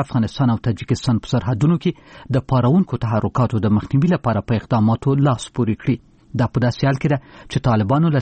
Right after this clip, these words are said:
تاجکستان او ایران سره د افغانستان د ګډ سرحد په اوږدو کې پراخې سیمې لاندې کړې دي. د ترکیې ولسمشر رجب طیب اردوغان وایي، انقره او واشنګټن له افغانستانه د امریکایي ځواکونو تر وتلو وروسته د حامد کرزي د نړیوال هوایي ډګر د امنیت د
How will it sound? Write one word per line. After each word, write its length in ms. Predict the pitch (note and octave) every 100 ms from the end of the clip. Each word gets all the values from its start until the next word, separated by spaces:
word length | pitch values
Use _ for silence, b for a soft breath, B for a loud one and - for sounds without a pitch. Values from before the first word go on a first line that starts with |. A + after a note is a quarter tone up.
| C3+
تاجکستان 500 | A2 - A#2+ - A#2
او 100 | G#2+
ایران 200 | G#2+ A#2+ C#3
سره 140 | E3+ E3 B B - B2
د 20 |
افغانستان 500 | A#2 C3 G#2+ - D3+
د 100 | A2+ G#2+
ګډ 100 | D#3+ -
سرحد 240 | B2 G#2+ -
په 60 |
اوږدو 240 | A2+ - D3 -
کې 80 | -
پراخې 300 | B2 G#2+ - -
سیمې 200 | A#2+ G#2+ - D3+
لاندې 220 | D#3 D3 -
کړې 160 | G2+ -
دي. 80 | - _ _ _ _ _ B B B B B B B - C3+
د 20 | C#3+ C3+
ترکیې 240 | D#3+ - G3+
ولسمشر 480 | F3 - F3+ E3+ C3+
رجب 260 | - D#3+ -
طیب 180 | C#3+ - B2
اردوغان 340 | A#2 B2 D3 D#3
وایي، 160 | E3 C3+
انقره 320 | A#2+ - C3+
او 80 | D3 A2
واشنګټن 500 | G#2 A#2+ G#2 D3 E3
له 60 | D3
افغانستانه 540 | - A#2 - - A2 G2+ B B B B2+
د 20 | C3
امریکایي 360 | B2 B2 D#3 E3
ځواکونو 400 | C3+ - C#3 G#2
تر 100 | A#2+ G#2
وتلو 280 | - C3+ G#2+
وروسته 260 | B2 - E3+
د 100 | C#3+
حامد 200 | C3+ A#2+ C3
کرزي 240 | A#2+ F#3 F3
د 100 | C3
نړیوال 320 | A2+ A#2 E3 A2+
هوایي 220 | A2 A2+ A2
ډګر 200 | - A2+
د 60 | F2+ G#2
امنیت 220 | G#2+
د 60 | A2